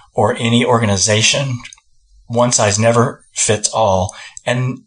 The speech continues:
as we've heard, you know, not everybody is cut out to be a member of a geographically diverse team, but clearly there are advantages and reasons to consider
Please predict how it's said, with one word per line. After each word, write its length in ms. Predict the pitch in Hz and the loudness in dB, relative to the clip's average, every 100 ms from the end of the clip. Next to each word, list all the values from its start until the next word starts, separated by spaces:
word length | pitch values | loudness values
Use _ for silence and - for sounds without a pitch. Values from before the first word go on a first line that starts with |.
| _ _ _ - | _ _ _ -2
as 200 | 127 131 | -2 0
we've 140 | 123 | -2
heard, 280 | 131 156 120 | 2 2 2
you 60 | 113 | 2
know, 140 | 104 | 2
not 220 | 107 113 | 2 2
everybody 500 | 110 120 117 104 110 | 2 2 0 2 2
is 140 | 107 - | 2 0
cut 240 | - 117 | 0 0
out 340 | 120 135 - - - - - - - | 2 2 0 -6 -20 -20 -20 -20 -8
to 120 | - | -4
be 380 | 127 131 180 - - | -2 0 0 -4 0
a 80 | 104 | 2
member 480 | 107 101 101 - - | 2 2 0 0 -2
of 120 | 104 | -2
a 60 | |
geographically 680 | 92 101 101 104 98 - 101 | 0 0 0 0 -2 -4 -4
diverse 380 | 98 95 95 - | -2 -2 -2 0
team, 460 | - 98 95 101 - - - - | 0 0 0 -2 -6 -14 -20 -10
but 360 | 113 113 - - | -2 0 0 -4
clearly 460 | - 147 143 107 | 0 2 4 4
there 320 | 104 104 - | 4 2 2
are 380 | 110 120 135 131 - - - - - - | 2 2 2 0 -6 -18 -20 -20 -20 -6
advantages 880 | 120 110 107 104 104 101 98 - - - | -2 2 2 2 2 0 0 -4 -6 -2
and 200 | 113 110 | 0 2
reasons 520 | 117 120 113 101 101 | 2 2 2 0 0
to 100 | - | 0
consider 640 | - 104 - 147 123 113 | 0 0 2 2 4 2